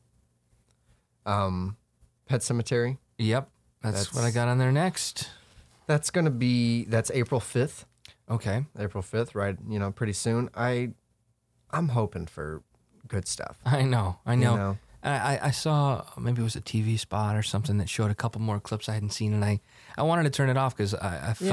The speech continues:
Speaker 1: Yeah,
Speaker 2: like I,
Speaker 1: right?
Speaker 2: yeah, I don't wanna
Speaker 1: Yeah.
Speaker 2: see any more
Speaker 1: Yeah.
Speaker 2: of it
Speaker 1: That's what I'm
Speaker 2: until I'm
Speaker 1: saying.
Speaker 2: sitting in there in the theater. Um, but I, I think, I think I'm just mostly excited to see what John Lithgow <laughs> is gonna bring to this film 'cause
Speaker 1: Yeah.
Speaker 2: he's just the best.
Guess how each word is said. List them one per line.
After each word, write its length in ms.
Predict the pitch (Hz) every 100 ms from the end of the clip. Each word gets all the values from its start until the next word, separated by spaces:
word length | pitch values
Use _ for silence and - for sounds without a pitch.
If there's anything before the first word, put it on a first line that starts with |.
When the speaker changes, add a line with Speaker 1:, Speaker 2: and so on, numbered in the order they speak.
| 131
Speaker 1:
Yeah, 20 |
Speaker 2:
like 140 | 95
I, 40 | 101
Speaker 1:
right? 240 | 143 190
Speaker 2:
yeah, 200 | 139 101
I 40 | 117
don't 120 | 127
wanna 120 | -
Speaker 1:
Yeah. 80 | 220
Speaker 2:
see 240 | 180 165 151
any 140 | 143
more 380 | 127 123 135 135
Speaker 1:
Yeah. 180 | 117 95
Speaker 2:
of 240 | 120 131
it 160 | 123 113 113
Speaker 1:
That's 200 | - - _ _ _ -
what 100 | 127
I'm 60 | 127
Speaker 2:
until 260 | 131 120
I'm 60 | 117
Speaker 1:
saying. 60 | 117
Speaker 2:
sitting 360 | - 131 120 113
in 200 | 117 120
there 300 | 107 104 104 _ - -
in 100 | 110
the 60 | 110
theater. 340 | 156 120 113 _ _ _ _ -
Um, 640 | 120 113 110 104 104 104 _ _ _
but 160 | 135 156
I, 200 | 98 -
I 80 | 160
think, 420 | 151 196 180 - - _ _ _ _ _ _ _ _ _ _ _ _ - _ _ _ _
I 100 | -
think 180 | - 302
I'm 120 | 135 107
just 160 | 107
mostly 320 | 117 117 -
excited 340 | 107 - 117 104
to 60 |
see 160 | 101 127
what 160 | 107 98
John 340 | 123 110 95
Lithgow 640 | 113 - - - - -
<laughs> 20 | -
is 200 | 113 -
gonna 260 | - 113
bring 320 | 104 107 107 107
to 80 |
this 220 | 107 101 107
film 320 | - 101 104
'cause 160 | 110
Speaker 1:
Yeah. 140 | 104 92
Speaker 2:
he's 220 | 90 -
just 260 | - 120 -
the 100 | 98
best. 460 | 95 85 - -